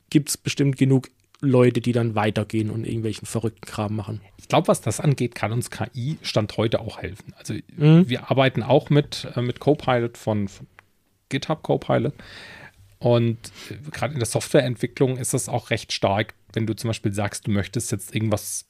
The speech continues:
Speaker 2: ein, ein Programm schreiben, das dir eine Datei von A nach B kopiert.
Speaker 1: Mhm.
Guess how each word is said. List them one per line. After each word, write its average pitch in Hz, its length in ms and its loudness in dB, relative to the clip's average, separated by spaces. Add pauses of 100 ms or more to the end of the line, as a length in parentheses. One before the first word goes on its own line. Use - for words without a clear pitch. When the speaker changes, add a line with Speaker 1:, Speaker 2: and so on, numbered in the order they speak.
(160)
Speaker 2:
ein, 113 200 -4
ein 113 120 -6
Programm 110 320 0
schreiben, 110 260 0
das 104 120 -4
dir 110 120 -2
eine 104 140 -2
Datei 110 340 -4
von 104 160 -6
A 107 100 -2
nach 107 140 2
B 98 220 0
kopiert. - 640 -6
Speaker 1:
Mhm. 117 260 0